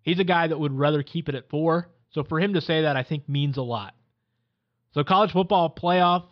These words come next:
expansion appears to be coming soon.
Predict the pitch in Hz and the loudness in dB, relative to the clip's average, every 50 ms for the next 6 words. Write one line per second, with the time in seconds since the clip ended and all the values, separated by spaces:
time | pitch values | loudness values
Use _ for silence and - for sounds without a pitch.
0 | _ _ _ _ _ _ - 147 - - - - 160 180 196 185 - 196 190 196 | _ _ _ _ _ _ -20 -20 -18 -14 -8 -4 -2 0 -2 -2 -2 -2 -2 -2
1 | 190 170 _ _ _ _ - - - - 175 180 190 196 180 - - 151 143 131 | -4 -6 _ _ _ _ -20 -18 -10 -4 0 0 0 0 0 -4 -6 -6 -6 -6
2 | - - - 156 156 165 156 143 - - - - - 175 202 226 233 240 233 | -8 -8 -6 -4 -4 -2 -2 -4 -4 -8 -8 -2 0 2 2 2 0 -2 -4